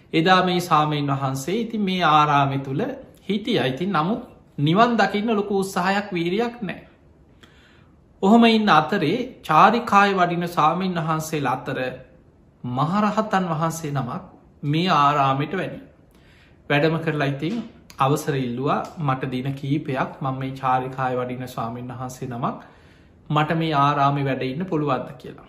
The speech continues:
ඉතින් බලලා කරලා, "ආ, හොඳයි" කියලා. දැන් උන්වහන්සේට මේ ආරාමේ වැඩ ඉන්න ඔන්න කුටියක් දුන්නා. උන්වහන්සේ බොහෝම තැම්පත්, බොහොම සාන්තයි,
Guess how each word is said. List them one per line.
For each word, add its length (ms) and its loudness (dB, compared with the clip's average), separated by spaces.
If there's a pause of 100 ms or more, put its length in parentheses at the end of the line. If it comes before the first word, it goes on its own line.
(400)
ඉතින් 280 -4
බලලා 340 -2
කරලා, 420 -4 (480)
"ආ, 200 -2
හොඳයි" 360 -2
කියලා. 340 -16 (1400)
දැන් 200 4
උන්වහන්සේට 580 4
මේ 200 0
ආරාමේ 520 6
වැඩ 180 2
ඉන්න 240 0
ඔන්න 220 -2
කුටියක් 480 -2
දුන්නා. 300 -8 (1400)
උන්වහන්සේ 460 2
බොහෝම 440 0
තැම්පත්, 580 -2
බොහොම 340 -2
සාන්තයි, 680 -4